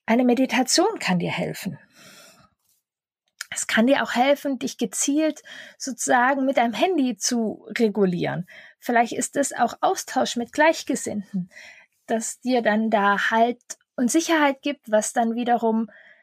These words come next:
dein Wasserglas reguliert. Ähm, genau, jetzt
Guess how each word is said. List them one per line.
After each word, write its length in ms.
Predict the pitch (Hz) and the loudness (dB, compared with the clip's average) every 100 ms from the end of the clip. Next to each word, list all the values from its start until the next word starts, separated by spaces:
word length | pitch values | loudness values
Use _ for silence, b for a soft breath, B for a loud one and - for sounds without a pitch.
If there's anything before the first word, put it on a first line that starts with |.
| B _ | B _
dein 220 | 214 220 | 2 2
Wasserglas 1200 | 247 254 170 147 - _ - 202 165 160 - 226 | 0 2 0 0 -10 _ -4 0 2 0 -2 -2
reguliert. 640 | 214 202 170 156 131 - b b b b b b b _ _ _ _ _ _ _ _ _ _ _ _ _ _ _ _ B B B B B B B _ | 0 2 2 0 -4 -8 b b b b b b b _ _ _ _ _ _ _ _ _ _ _ _ _ _ _ _ B B B B B B B _
Ähm, 580 | 208 196 196 196 190 202 _ | 2 4 4 4 2 -2 _
genau, 180 | 269 196 | 2 2
jetzt 280 | 220 - | 2 -2